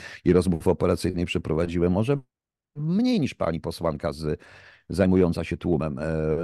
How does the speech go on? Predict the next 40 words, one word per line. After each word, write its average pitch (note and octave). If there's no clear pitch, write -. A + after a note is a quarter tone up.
bo D#2+
tłum F#2+
jest F2
zawsze F#2
większy G#2
od A1
tych -
rozmów, C#2
które C2+
ja D2
przeprowadzałem, D2
także D2+
już D#2
nie F2+
będę F2
mówił E2
pani C2+
posłance, D2+
jak C#2+
trzeba C#2+
robić. C#2+
Zresztą G#2
zwracanie G#2+
uwagi A2+
posłom A2+
rzeczywiście A#2+
grozi E2
śmiercią -
i F#2
kalectwem. F#2
Posłowie G2+
wiedzą G2
wszystko -
lepiej, C3+
co D#2
widać D#2+
dzisiejsze -
przesłuchanie D#2
z -
Sobonia, G2